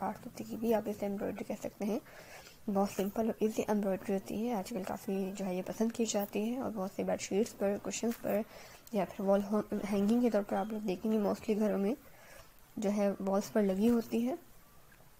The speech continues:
तो बहुत ज़्यादा, अ, जो है ये एम्ब्रॉयडरी आजकल यूज़ हो रही है, देखी जा रही है, पसंद की जा रही है। YouTube पर आप search करेंगे, आपको different नए नए ideas, latest design मिलेंगे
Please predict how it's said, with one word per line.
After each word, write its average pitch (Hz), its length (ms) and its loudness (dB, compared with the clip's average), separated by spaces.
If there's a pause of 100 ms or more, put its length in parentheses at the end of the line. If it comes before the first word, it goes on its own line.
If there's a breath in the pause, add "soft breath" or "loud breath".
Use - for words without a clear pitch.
(680 loud breath)
तो 202 160 4
बहुत 214 260 2
ज़्यादा, 254 300 6
अ, 202 340 2
जो 202 120 -2
है 196 120 4
ये 190 100 0
एम्ब्रॉयडरी 196 420 0
आजकल 190 320 -2
यूज़ 190 380 0
हो 196 100 2
रही 190 240 2
है, 202 140 0
देखी 185 340 -6
जा 208 160 0
रही 247 160 0
है, 247 60 0
पसंद 247 340 0
की 214 140 2
जा 208 160 0
रही 208 120 -2
है। 202 260 0
YouTube 202 200 -4
पर 196 120 2
आप 196 120 0
search - 280 -2
करेंगे, 190 360 0 (480 loud breath)
आपको 220 220 -4
different 254 520 0 (140)
नए 208 300 2
नए 196 160 -2 (100)
ideas, 202 680 -2
latest 196 440 0
design 202 320 -2
मिलेंगे 214 480 0